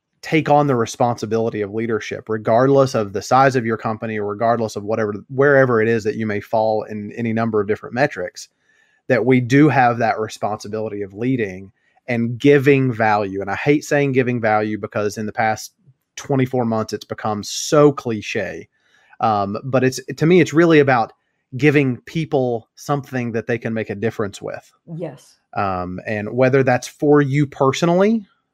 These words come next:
Speaker 1: um,
Speaker 2: Mm-hmm.
Speaker 1: or for your company, or just because you were blessed enough that somebody gave it to you at some point, um, or sewed into you at some
Speaker 2: Mm-hmm.
Speaker 1: point. So you should be giving that back out. And, and I think, how much do you, th-, from your perspective, do you see that that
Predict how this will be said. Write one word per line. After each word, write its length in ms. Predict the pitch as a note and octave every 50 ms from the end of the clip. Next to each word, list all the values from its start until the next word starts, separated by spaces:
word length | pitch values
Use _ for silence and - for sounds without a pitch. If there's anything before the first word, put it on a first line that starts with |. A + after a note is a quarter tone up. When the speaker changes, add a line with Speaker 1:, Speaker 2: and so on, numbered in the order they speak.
| _ -
Speaker 1:
um, 400 | C3+ B2+ B2 A#2+ A#2 A#2 A2+ A2+
Speaker 2:
Mm-hmm. 120 | A2+ F#2 F#2
Speaker 1:
or 340 | C3 B2+ B2+ B2 B2 A#2+ A#2
for 140 | - C#3 C3+
your 140 | B2 B2 -
company, 280 | D#3+ F3 F3 G3 F#3+
or 180 | E3+ D3+ D3 C#3
just 260 | C3 C3+ E3 D#3+ -
because 480 | E3+ - - D#3+ D#3 D3+ D3 C3 - _ _ _ _ _ _ _ _ _ _ -
you 260 | A#2+ B2 D3 E3 F3
were 380 | E3 D3+ D#3 D3 C#3+ C#3+ C#3+ C3
blessed 480 | B2+ B2+ A#2+ C3+ D3+ D#3 - - -
enough 280 | D3 C#3 C#3 C#3 C3+ -
that 100 | B2 A2+
somebody 340 | - C3+ C3 C3+ B2 B2 A#2
gave 260 | A2 C3 C3 C#3 B2+
it 140 | B2+ - -
to 100 | - A#2
you 220 | B2 C3+ E3 D#3+ B2+
at 100 | G#2 -
some 180 | - A#2 A2 -
point, 380 | - A2 G2+ G2 A2+ C#3 _ _ _ - _ - A#2
um, 260 | A#2 A2+ A2 G#2+ A2+
or 160 | - A2+ G#2+ -
sewed 300 | - - C#3 C3+ C3 C3
into 160 | B2 A#2 A#2+
you 160 | B2 D3 D3+
at 80 | C#3+ -
some 140 | C3+ A2+
Speaker 2:
Mm-hmm. 100 | - -
Speaker 1:
point. 200 | A2 A2 A2+ -
So 100 | - A#2+
you 180 | A2+ A#2 A#2+ B2
should 200 | - - C3 A#2
be 300 | A#2+ A#2+ A#2 A#2 A2 - _ _ _ _ _ _ _ _ _ _ _ B2+
giving 300 | A#2+ C3+ A#2+ A2+ A#2 A2
that 180 | A2 G#2+ G2+ A2
back 240 | A2 G#2 G2+ G2 -
out. 260 | A2 G#2+ F2+ D2+ - -
And, 360 | - G#2 G#2 G#2 G2+ G2+ - - A2
and 120 | A2+ A2
I 80 | G#2+ A2
think, 260 | - B2+ B2 A#2+ - - _ _ _ _ _ _ _ _
how 160 | - - F3+ G#3+
much 260 | B3 C4+ C4 - -
do 80 | E3+
you, 200 | D#3+ C#3+ D3 D#3
th-, 140 | C#3 - - - _ - -
from 180 | - C#3+ C3 C3
your 140 | C3+ D3+ D3
perspective, 600 | - C3+ B2+ - C3+ A#2+ B2 - - G#2+ G2 G2
do 80 | A2+
you 200 | A2 A2+ B2 B2+
see 460 | - - - - B2 A#2 A#2 A#2 A2+
that 260 | G2+ A2 G#2+ - A#2 A2
that 300 | A#2 A2+ A2+ A2+ -